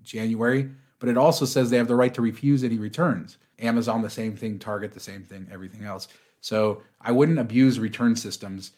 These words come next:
uh, for, not for reselling, but for anything. I wouldn't abuse returns, uh, because they're getting better and better at that. But, uh, as far as, yeah, picking up a few things, it's always nice to know that you can return through January, and it's a great thing to use if you don't overuse it.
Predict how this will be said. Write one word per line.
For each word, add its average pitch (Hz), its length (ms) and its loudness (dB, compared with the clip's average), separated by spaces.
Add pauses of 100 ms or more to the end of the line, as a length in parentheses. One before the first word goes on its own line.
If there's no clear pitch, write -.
(300)
uh, 104 140 -4
for, 104 360 -2
not 123 220 0
for 113 120 0
reselling, 120 480 2
but 101 140 -2
for 110 120 -6
anything. 98 380 0
I 98 80 -10
wouldn't 117 340 0
abuse 113 320 -4
returns, 104 560 -8 (300)
uh, 95 80 -14
because 107 180 -8
they're 110 100 -4
getting 110 220 0
better 113 240 4
and 98 160 -2
better 104 240 0
at 92 160 -4
that. 95 420 -6 (340)
But, 98 300 -6 (180)
uh, 92 200 -16
as 110 100 -14
far 113 220 4
as, 101 180 0
yeah, 101 120 -2
picking 120 280 -2
up - 80 -2
a 101 60 -8
few 113 180 -2
things, 107 440 -6 (260)
it's 107 100 -8
always 127 320 4
nice 113 340 4
to 113 80 -8
know 107 180 -4
that 101 80 -4
you 101 120 -10
can 101 160 -14
return 101 540 -10 (440)
through 101 180 -6
January, 95 600 -4
and 98 100 -10
it's 95 120 -12
a 90 60 -14
great 107 360 -8
thing 104 280 -6
to 98 100 -14
use 107 380 0
if 95 120 -12
you 107 60 -8
don't 95 240 -12
overuse 90 480 -16
it. 92 80 -20